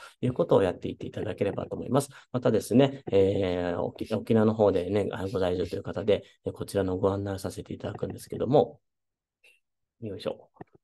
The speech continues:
こちらのですね、えーと、十二月の二十三日、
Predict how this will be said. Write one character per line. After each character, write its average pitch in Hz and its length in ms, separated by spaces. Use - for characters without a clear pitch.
こ - 100
ち - 120
ら 95 100
の 90 80
で 92 60
す - 180
ね、 160 180
え - 40
ー - 1200
と、 76 140
十 143 240
二 170 160
月 165 220
の 120 120
二 151 180
十 120 340
三 139 380
日、 - 300